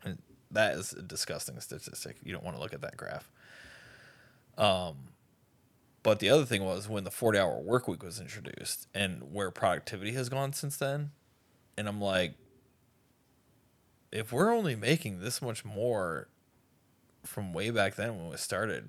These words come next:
why are we even working? We are so much more productive than we were, ever were when we started a forty-hour work week and making shit and doing shit.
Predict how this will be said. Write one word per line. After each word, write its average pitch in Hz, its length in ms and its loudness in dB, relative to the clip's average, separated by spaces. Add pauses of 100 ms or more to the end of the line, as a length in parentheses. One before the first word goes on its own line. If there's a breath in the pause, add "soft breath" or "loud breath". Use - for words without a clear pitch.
why 87 340 2
are 143 120 8
we 101 160 0
even 101 420 -6
working? 78 520 -6
We 110 120 0
are 127 120 6
so - 280 0
much 120 220 -2
more 107 160 0
productive 92 500 -2
than 85 160 -6
we 82 80 -6
were, 76 360 -4
ever 101 260 -2
were 85 480 -4
when 92 140 -6
we 85 100 -6
started 92 340 -2
a 80 60 -8
forty-hour 90 480 -2
work 92 300 -6
week 80 200 -12
and 82 120 -10
making 92 340 -6
shit 113 300 -2
and 85 160 -10
doing 101 260 -6
shit. 139 360 -2